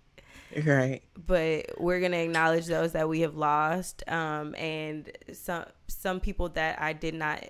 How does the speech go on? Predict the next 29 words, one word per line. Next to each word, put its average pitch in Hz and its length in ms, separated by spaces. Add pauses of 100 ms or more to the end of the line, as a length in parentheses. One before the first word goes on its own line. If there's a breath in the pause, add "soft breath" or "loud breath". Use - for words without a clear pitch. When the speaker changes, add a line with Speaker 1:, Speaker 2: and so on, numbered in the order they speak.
(100)
Speaker 2:
include 165 460
were 151 360
a 151 80
lot 147 200
of 151 80
the 156 100
transgender 151 720
community 180 540
that 156 220
is 151 120
just 151 160
going 147 320
up, - 240 (100)
going 156 460
missing, 160 480
and 156 140
they 160 80
kinda, 151 320
Speaker 1:
Yeah. 143 280
Speaker 2:
I 185 60
mean, 202 140
not 214 160
kinda, 202 260
they 165 140
covered 208 400
that 156 220
in 160 180
this 156 160
show, 175 420